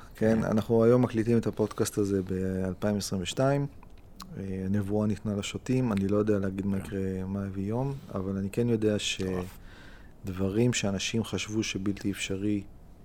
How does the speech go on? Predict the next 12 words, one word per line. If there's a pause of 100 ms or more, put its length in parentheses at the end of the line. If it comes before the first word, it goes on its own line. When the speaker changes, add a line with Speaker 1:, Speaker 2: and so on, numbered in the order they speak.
(300)
Speaker 2:
אה, (460)
קרו, (800)
ודברים
שאנשים
חשבו
שייקח
עוד
המון
זמן,
קרו
בפחות
זמן,